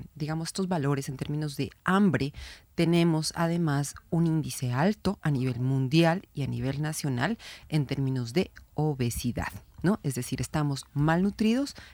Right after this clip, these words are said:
y estamos obesos. Y esto obedece a algo que la fao ha denominado el hambre oculta. ¿Y qué es el hambre oculta? Usted puede estar consumiendo alimentos los, las tres ocasiones al día o hasta cinco veces al día si tiene suerte,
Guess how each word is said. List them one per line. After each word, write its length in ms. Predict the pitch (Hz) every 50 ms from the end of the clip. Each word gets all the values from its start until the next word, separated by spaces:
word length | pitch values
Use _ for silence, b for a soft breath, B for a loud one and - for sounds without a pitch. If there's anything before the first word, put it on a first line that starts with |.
| B B
y 80 | - 151
estamos 480 | 135 - - 139 135 135 143 139 - - -
obesos. 640 | - 165 147 135 131 123 117 - - - - - B B B B B B B
Y 120 | - 202
esto 260 | 208 202 - - 240 240
obedece 580 | 220 190 160 147 143 135 127 - - 185 - -
a 160 | - 156 135
algo 240 | 131 127 127 147 143
que 140 | - - 190
la 120 | 185 196
fao 260 | - - 170 143 139
ha 60 | 147 156
denominado 600 | 170 175 175 170 160 147 135 123 123 127 127 - -
el 180 | 165 156 151 - -
hambre 460 | 160 160 147 147 143 139 143 139 131
oculta. 520 | 123 - - 147 135 123 123 - - - - B B B B B B
¿Y 80 | - 170
qué 180 | - - 175 170
es 140 | 170 -
el 80 | 220 214
hambre 220 | 208 208 202 196
oculta? 400 | 196 - - 247 214 - - - -
Usted 260 | 165 - - - 160
puede 180 | - 185 220 247
estar 240 | - - 208 -
consumiendo 520 | - - 185 175 - 175 156 139 131 131 147
alimentos 720 | 156 175 180 165 143 127 120 113 - - 101 - - - - -
los, 520 | 156 156 151 143 131 - - - - - _ - -
las 240 | 156 147 139 -
tres 260 | - - 180 170 156 170
ocasiones 500 | 175 - 180 170 - - 135 127 - -
al 140 | 147 135
día 180 | 135 214 254 202
o 80 | 143 131
hasta 200 | 123 - - 131
cinco 340 | - - 165 170 - 170
veces 300 | 165 170 165 170 170 156
al 100 | 151 127
día 160 | 127 175 185 185
si 140 | - -
tiene 240 | - - 143 151 170
suerte, 400 | - - 202 156 - - 196 190